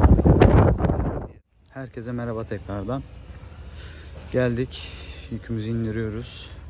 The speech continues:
Böyle çekeyim, aracımız burada.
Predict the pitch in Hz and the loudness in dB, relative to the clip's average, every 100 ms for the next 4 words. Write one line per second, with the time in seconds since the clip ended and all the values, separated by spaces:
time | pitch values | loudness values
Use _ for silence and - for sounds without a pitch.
0 | - - - - 104 101 101 104 127 127 | -18 -20 -20 -14 -8 -8 -6 -8 -10 -14
1 | - - - - - - - - 101 110 | -18 -20 -20 -18 -18 -16 -16 -12 -10 -10
2 | - - 104 104 104 104 101 104 107 104 | -14 -16 -12 -12 -10 -10 -10 -8 -6 -4
3 | 117 | -6